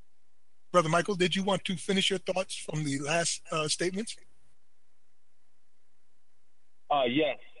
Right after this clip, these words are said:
Speaker 2: yes. Um, so I, I,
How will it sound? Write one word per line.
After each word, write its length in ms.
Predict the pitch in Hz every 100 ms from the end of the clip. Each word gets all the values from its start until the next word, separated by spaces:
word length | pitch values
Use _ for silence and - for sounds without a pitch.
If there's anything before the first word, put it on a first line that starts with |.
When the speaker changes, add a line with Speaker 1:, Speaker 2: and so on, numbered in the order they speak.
| 123
Speaker 2:
yes. 200 | 120 107 - -
Um, 520 | 127 131 131 123 120 113 - - - - - - - - - - - -
so 500 | 151 151 143 139 131 - -
I, 120 | 151
I, 60 | -